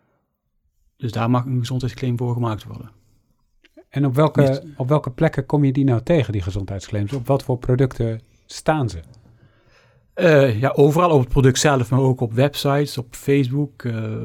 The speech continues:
Speaker 1: blogs, eh, ja, overal.
Speaker 2: Overal
Speaker 1: Maar,
Speaker 2: waar je
Speaker 1: maar het
Speaker 2: voeding
Speaker 1: gaat, maar het
Speaker 2: koopt.
Speaker 1: gaat wel over commerciële gezondheidsclaims. Dus als je in een blog schrijft die, waar verder geen commerciële insteek, eh, bij is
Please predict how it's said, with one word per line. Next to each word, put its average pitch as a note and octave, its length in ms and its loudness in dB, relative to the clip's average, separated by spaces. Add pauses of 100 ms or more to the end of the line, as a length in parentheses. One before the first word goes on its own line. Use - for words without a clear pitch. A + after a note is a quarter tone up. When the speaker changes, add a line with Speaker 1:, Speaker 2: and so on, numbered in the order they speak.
(160)
Speaker 1:
blogs, C3 600 -4
eh, A#2+ 400 -10 (1800)
ja, B2 140 -6
overal. B2+ 500 -4 (880)
Speaker 2:
Overal C3 160 2
Speaker 1:
Maar, B2 100 4
Speaker 2:
waar C#3+ 120 6
je D#3+ 60 8
Speaker 1:
maar D#3+ 80 8
het E3 80 4
Speaker 2:
voeding - 120 2
Speaker 1:
gaat, F3+ 100 4
maar E3 100 4
het D3+ 140 2
Speaker 2:
koopt. E3+ 160 2
Speaker 1:
gaat E3 100 -4
wel F3 180 4
over E3 240 0
commerciële C3+ 600 2
gezondheidsclaims. A2+ 560 -2
Dus A#2 80 -4
als A#2+ 140 -2
je C#3+ 80 0
in B2+ 80 4
een A#2+ 140 2
blog C3 280 2
schrijft B2+ 380 -2
die, A#2+ 260 -4
waar C3+ 140 -4
verder B2+ 260 0
geen B2 320 2 (680)
commerciële B2+ 500 0
insteek, C#3+ 580 -2
eh, D#3 80 -2 (1200)
bij C#3+ 220 -2
is - 320 -6